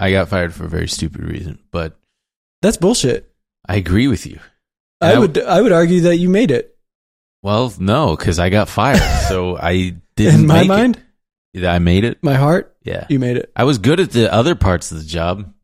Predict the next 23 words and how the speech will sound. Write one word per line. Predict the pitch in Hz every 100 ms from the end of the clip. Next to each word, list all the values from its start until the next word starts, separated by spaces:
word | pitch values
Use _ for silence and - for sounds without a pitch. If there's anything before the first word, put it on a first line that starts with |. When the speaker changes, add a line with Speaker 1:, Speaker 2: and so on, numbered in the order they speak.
| _
Speaker 2:
Just | - 147
not | 165 156
the | 160
ones | 160 143
where | 147
you, | 143 139 139
uh, | 131 127 120 104 - _ _ _ _ _ _ _ _ _
didn't | 143 143
get | 147 131
Adam | 135 131
Sandler's | 139 131 131 120 - - - - _ _ _
Speaker 1:
A | 95 90
D | 90
R | 87 92 95
lines | 95 92 98 98
right. | 95 101 117 -
Speaker 2:
Yeah. | 156 120 -
Speaker 1:
Yeah, | - 82
it | 78
was | -
stupid. | - - 90 80 - - - _ -
Speaker 2:
Babadoo. | 120 208 285 285 269 _ -
Speaker 1:
Hey, | - 113 - 113 90